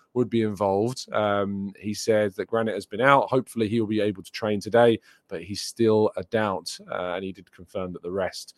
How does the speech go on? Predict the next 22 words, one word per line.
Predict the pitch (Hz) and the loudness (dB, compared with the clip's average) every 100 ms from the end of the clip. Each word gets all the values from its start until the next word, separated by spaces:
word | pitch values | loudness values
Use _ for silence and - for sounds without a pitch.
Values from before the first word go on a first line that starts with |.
| _ _ _ _ | _ _ _ _
are | 110 104 98 _ | 2 4 2 _
okay, | 104 98 95 - 151 135 101 | -2 -2 -4 -2 0 2 0
which | 98 110 | -2 -6
of | 120 | -10
course | - 143 135 - | 0 2 2 0
also | 156 151 147 127 - - - - | -2 4 6 6 2 -20 -20 -2
did | 185 | 4
include | 165 139 139 139 131 123 - | 4 4 4 4 4 0 0
Martin | 139 139 143 | 2 2 4
Odegaard. | 175 165 131 107 90 | 4 6 4 4 2
However, | - 127 147 135 131 | 4 10 10 10 2
a | 123 | 2
picture | 196 - - | -2 -4 -2
that | 156 | 0
was | 143 127 | 0 0
released | 143 147 135 | 0 0 0
on | 127 | -4
the | 127 | 0
Arsenal | 123 120 - 123 | 0 -2 -4 -8
Twitter | - 147 135 | -4 -4 -4
page | - 127 113 | 0 0 2
yesterday | 113 - 113 107 | 0 0 0 0